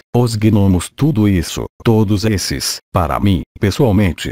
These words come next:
todas essas ilusões entre aspas, eu nunca me viciei demais que, apesar de sempre ter ficado muito curioso, sempre ouço com muita atenção as pessoas que falam sobre o ponto de vista, as experiências.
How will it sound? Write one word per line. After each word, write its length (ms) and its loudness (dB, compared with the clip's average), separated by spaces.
todas 400 2
essas 380 0
ilusões 540 0
entre 280 0
aspas, 520 -2
eu 140 4
nunca 280 0
me 140 0
viciei 600 0
demais 520 0
que, 160 -2
apesar 600 -2
de 140 0
sempre 460 0
ter 180 -2
ficado 560 0
muito 380 2
curioso, 640 0
sempre 560 0
ouço 340 0
com 140 0
muita 340 0
atenção 640 0
as 100 -2
pessoas 720 0
que 120 0
falam 440 -2
sobre 300 0
o 60 2
ponto 440 2
de 140 0
vista, 440 -2
as 240 0
experiências. 920 -2